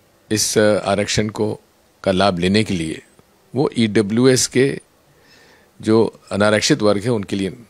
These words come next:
नहीं हो। इसलिए मैं तो सरकार से मांग करूंगा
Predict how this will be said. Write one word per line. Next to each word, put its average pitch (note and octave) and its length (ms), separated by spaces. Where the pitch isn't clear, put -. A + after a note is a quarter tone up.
नहीं F2 200
हो। - 240
इसलिए B2 500
मैं G2 140
तो A2 140
सरकार G2+ 420
से G#2 140
मांग G2 280
करूंगा G#2+ 360